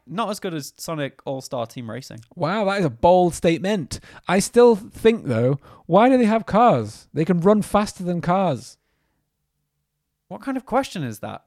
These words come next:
Speaker 1: Why does Mario have a fucking car?
Speaker 2: No,
Speaker 1: He's
Speaker 2: what?
Speaker 1: a
Speaker 2: No, what I'm getting
Speaker 1: He's not
Speaker 2: is
Speaker 1: driving to work, is
Speaker 2: I,
Speaker 1: he?
Speaker 2: I, no, I'm not even thinking about Mario. And plus, he's got a van. It's called the Plumbmobile.
Speaker 1: The
Speaker 2: Well, that's
Speaker 1: Plumbmobile.
Speaker 2: beside the point. Sonic
Speaker 1: <laughs> Is that what he calls his plums?
Speaker 2: Yeah.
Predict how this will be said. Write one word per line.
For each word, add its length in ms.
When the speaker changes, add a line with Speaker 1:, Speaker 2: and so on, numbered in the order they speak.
Speaker 1:
Why 160
does 120
Mario 380
have 140
a 60
fucking 360
car? 360
Speaker 2:
No, 240
Speaker 1:
He's 80
Speaker 2:
what? 220
Speaker 1:
a 40
Speaker 2:
No, 140
what 180
I'm 80
getting 200
Speaker 1:
He's 60
not 120
Speaker 2:
is 40
Speaker 1:
driving 380
to 100
work, 400
is 160
Speaker 2:
I, 100
Speaker 1:
he? 60
Speaker 2:
I, 80
no, 200
I'm 100
not 140
even 160
thinking 200
about 180
Mario. 320
And 120
plus, 160
he's 140
got 200
a 20
van. 380
It's 160
called 260
the 80
Plumbmobile. 800
Speaker 1:
The 160
Speaker 2:
Well, 140
that's 220
Speaker 1:
Plumbmobile. 60
Speaker 2:
beside 420
the 80
point. 400
Sonic 600
Speaker 1:
<laughs> 200
Is 120
that 140
what 140
he 60
calls 300
his 120
plums? 460
Speaker 2:
Yeah. 480